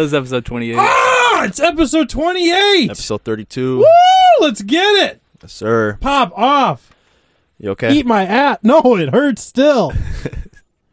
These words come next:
Speaker 3: Yeah, Chase could fight.
Speaker 2: No, it hurt. <laughs> He hit my fucking wrist.
Speaker 3: I've seen him beat his meat a lot. <laughs> Shouldn't he say? Before the pod, uh, Rob got assaulted by Chase.
Speaker 2: Yeah,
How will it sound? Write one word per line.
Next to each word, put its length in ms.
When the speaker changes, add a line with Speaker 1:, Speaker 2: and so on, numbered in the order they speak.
Speaker 3:
Yeah, 120
Chase 260
could 160
fight. 260
Speaker 2:
No, 320
it 120
hurt. 220
<laughs> 80
He 120
hit 180
my 120
fucking 380
wrist. 420
Speaker 3:
I've 140
seen 160
him 80
beat 200
his 180
meat 260
a 80
lot. 240
<laughs> 1040
Shouldn't 320
he 80
say? 360
Before 300
the 80
pod, 380
uh, 200
Rob 280
got 160
assaulted 480
by 120
Chase. 460
Speaker 2:
Yeah, 240